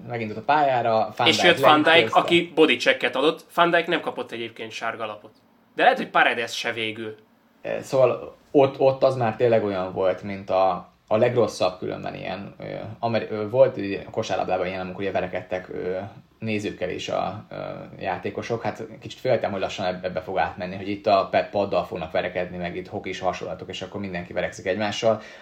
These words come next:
Speaker 1: Nekem a vége azon nem tetszett, tehát, hogy én értem, hogy ez is része a futballnak, és, és lehet kicsit, ö, elvinni ezeket a, nem tudom, fekete mágia felé ezt a dolgot, és onnantól próbáljuk valahogy a másikat megátkozni, és így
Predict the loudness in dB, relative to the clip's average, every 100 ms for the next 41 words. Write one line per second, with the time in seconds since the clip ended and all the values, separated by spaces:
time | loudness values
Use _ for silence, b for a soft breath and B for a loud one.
0 | B B B -4 0 2 4 4 4 0
1 | 0 -2 0 -2 0 -4 -4 -6 B B
2 | -6 0 0 0 -2 -2 -4 -4 b b
3 | b -4 -4 -8 -4 0 0 0 0 0
4 | -6 -4 -4 -4 -6 -6 -8 -10 -12 -6
5 | -4 -4 -6 -10 -12 -6 -4 -4 -6 -10
6 | _ _ 0 2 2 0 -4 -4 -4 -4
7 | -6 0 2 0 -4 b b b -20 -14
8 | -10 0 2 2 0 0 0 -2 -4 -2
9 | -2 -2 -4 -4 -4 -4 -6 -8 -10 -10
10 | -6 -2 0 0 0 -2 -2 -2 -2 -2
11 | -4 -6 -4 -4 -2 0 0 0 -6 -4
12 | -6 -6 -8 -10 -14